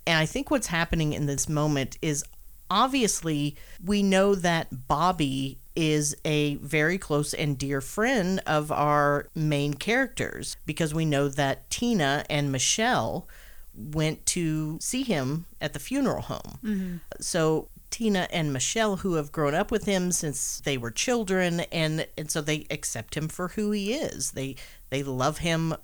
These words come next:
Speaker 1: regardless. So I think by having this moment where this officer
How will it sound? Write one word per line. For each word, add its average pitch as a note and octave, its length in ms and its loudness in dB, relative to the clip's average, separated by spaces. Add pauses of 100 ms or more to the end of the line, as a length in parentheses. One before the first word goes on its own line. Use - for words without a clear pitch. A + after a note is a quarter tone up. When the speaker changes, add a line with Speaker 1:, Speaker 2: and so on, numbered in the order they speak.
Speaker 1:
regardless. D3+ 880 -2 (460)
So D#3+ 580 2 (640)
I F#3 140 2
think A#3 480 -2
by F3 180 2
having F3+ 540 0
this D3+ 200 0
moment D#3 640 2
where C3+ 180 0
this B2+ 200 -2
officer C#3+ 640 0